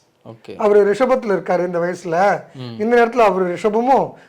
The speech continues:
Speaker 2: அந்த பொண்ணு வந்து விருச்சிகத்துல பிறந்ததாவே வச்சுக்கோ.
Speaker 1: ம்.
Speaker 2: ஆ? அது ஆனா, ஆ,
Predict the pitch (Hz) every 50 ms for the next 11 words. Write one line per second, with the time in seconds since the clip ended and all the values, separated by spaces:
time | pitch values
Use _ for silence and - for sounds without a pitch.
0 | _ - 208 208 240 240 220 - 240 247 262 294 285 262 247 240 269 247 233 226
1 | 226 254 254 240 220 220 196 202 208 196 202 202 208 214 214 233 220 202 190 190
2 | - 254 214 - 185 147 - - _ - 139 131 127 120 110 104 - _ - 185
3 | 190 247 339 - - _ _ _ _ - 220 208 240 285 302 277 247 226 240 269
4 | 254 233 220 214 202 202 190 185 196 226 - _ _ _ _ _ - 220 185 175
5 | 175 170 170 165 165 165 160 160 170 170 156